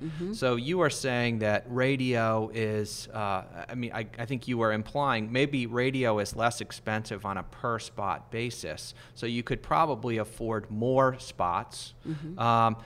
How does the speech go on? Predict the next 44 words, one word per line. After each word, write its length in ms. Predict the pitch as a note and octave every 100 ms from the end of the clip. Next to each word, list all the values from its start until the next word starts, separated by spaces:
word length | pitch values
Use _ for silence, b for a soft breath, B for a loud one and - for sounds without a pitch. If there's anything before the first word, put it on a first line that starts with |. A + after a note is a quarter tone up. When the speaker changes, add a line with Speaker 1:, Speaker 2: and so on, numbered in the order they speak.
| B
Speaker 2:
T 280 | - D#3+ C#3+
V, 580 | B2+ D#3 C#3 A#2+ A#2 -
uh, 280 | A#2+ G#2 G2
may 140 | C3 B2
be 160 | A2+
more 320 | A2+ C3+ D#3+
expensive 720 | C#3+ - - A2+ A2 - G#2+ G#2
on 120 | G#2
a 40 |
per 260 | G2+ A#2 G#2+
spot 380 | - G#2+ G2 -
basis. 420 | G2+ G2 G#2 -
You 140 | G#2+
afford 480 | G2+ - C3 B2 A2
less, 340 | A2 G2 G2+
but 320 | - F#2 F#2+ -
you, 280 | G2+ F#2+ G#2
you 140 | A2
get 300 | G2 G#2+ G2
more 340 | A2+ G#2+ G2 F#2+ - -
impact 480 | E3 F3 C3 F2+ -
maybe. 300 | F#2+ F2+ D#2
Is 180 | - F#2
that 140 | A2+
a 40 | A#2
fair 280 | - B2 A#2+
way 160 | A#2+
of 100 | A2
thinking 300 | A#2 A#2 A#2+
Speaker 1:
Y-, 40 | A2+
Speaker 2:
about 240 | A2+ A#2
Speaker 1:
y-, 80 | B2
Speaker 2:
it? 180 | - - -
Speaker 1:
that's 220 | E3+ -
exactly 480 | D#3 D3 E3 E3 E3+
correct, 420 | D#3+ F3+ E3 -
because 480 | E3+ - - E3 D3
it's 180 | F3 -
actually 640 | C#3+ D#3 - E3+ E3 D#3+
a 80 | D3+
low 320 | D#3 E3+ E3
cost 540 | D#3+ - E3 D#3 -
per 180 | - C#3+
thousand 880 | C3+ - G3 F#3 G3 F3+ E3 D3 D3+